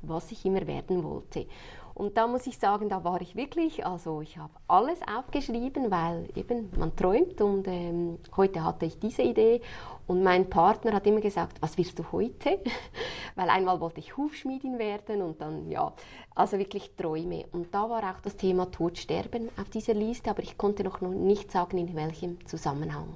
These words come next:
Ich habe dann mit meiner Großtante, war ich an ihrem fünfundachtzigsten Geburtstag in New York auf ihrer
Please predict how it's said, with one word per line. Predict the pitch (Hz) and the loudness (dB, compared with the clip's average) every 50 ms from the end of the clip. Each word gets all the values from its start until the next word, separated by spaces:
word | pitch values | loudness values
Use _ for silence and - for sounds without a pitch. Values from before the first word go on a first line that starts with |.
| - - | -12 -12
Ich | - - - | -6 0 2
habe | 196 190 190 185 180 175 170 165 165 - - - - | 2 4 4 4 4 4 2 0 -4 -8 -12 -10 -6
dann | 170 165 160 160 | -4 -2 -2 -2
mit | 160 - - | -2 -4 -4
meiner | 156 156 170 165 170 165 - - - - - - - | -4 -2 -2 -2 -2 -4 -8 -12 -16 -18 -18 -12 -4
Großtante, | - 190 233 247 - - 254 247 247 - 240 202 | -2 -2 -2 -2 -2 -2 -2 -2 -2 -2 -4 -2
war | 190 175 180 175 | -2 -2 -4 -6
ich | 180 - - - - | -8 -10 -14 -10 -8
an | 170 170 | -4 -4
ihrem | 175 170 - 170 170 | -4 -4 -4 -6 -4
fünfundachtzigsten | - 220 240 254 - 285 226 190 185 190 190 - - - - - - 240 262 269 - 226 202 190 190 - - 170 - - - - - 180 175 | -2 -2 -2 0 0 -2 0 -2 -2 -4 -6 -10 -16 -18 -14 -4 0 0 0 0 0 0 0 -2 -2 -4 -8 -12 -14 -14 -10 -6 -4 -2 -2
Geburtstag | 175 170 175 - 208 247 240 - - - 277 269 - | -2 -2 0 0 0 0 0 -2 -4 -4 -4 -4 -4
in | - 190 180 180 | -6 -4 -2 0
New | 180 180 170 165 160 | 2 2 2 2 2
York | 156 151 143 196 269 359 453 - - - - - - - - - - - - - - - - - - - - - - - | 0 0 2 2 2 0 0 -2 -8 -14 -12 -12 -12 -12 -14 -14 -14 -12 -12 -12 -10 -10 -10 -10 -10 -10 -12 -12 -10 -4
auf | - 175 180 - - | -4 -4 -4 -4 -4
ihrer | - 185 185 180 175 170 170 | -4 -2 -2 -2 -2 -2 -4